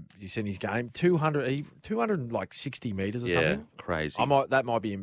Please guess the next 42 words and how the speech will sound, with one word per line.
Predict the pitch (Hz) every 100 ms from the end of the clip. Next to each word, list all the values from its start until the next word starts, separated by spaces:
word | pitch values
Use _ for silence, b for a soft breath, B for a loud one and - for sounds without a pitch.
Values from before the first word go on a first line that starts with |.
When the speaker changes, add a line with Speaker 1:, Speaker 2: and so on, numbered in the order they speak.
| -
Speaker 1:
a | 110
little | 104
bit | 87 87
inflated. | 85 101 104 95 113
Speaker 2:
No, | 143
Speaker 1:
But, |
Speaker 2:
no, | 147
he | 139
Speaker 1:
but | 135
Speaker 2:
was | 110
Speaker 1:
it, | 143
Speaker 2:
up |
there. | 110 127 131
Speaker 1:
but | 135
Speaker 2:
He |
Speaker 1:
it | 135
Speaker 2:
was |
Speaker 1:
was | 120
Speaker 2:
up |
there. | 117
Speaker 1:
a |
hundred. | 175 180 117 90 b b b b b
He, | 139 139
he | 156 143
was | 139
at | 156
a |
hundred | 120 165 139
and | 101
seventy | 127 123 113
first | - 104 98
half. | 104 107 -
Speaker 2:
Yeah, | 104 101 -
it |
was, | 117 -
it | 131
was | 110
definitely | 147 139 123
over | 110
two | -
hundred. | 101 90 82 - -
Incredible. | 98 101 87 80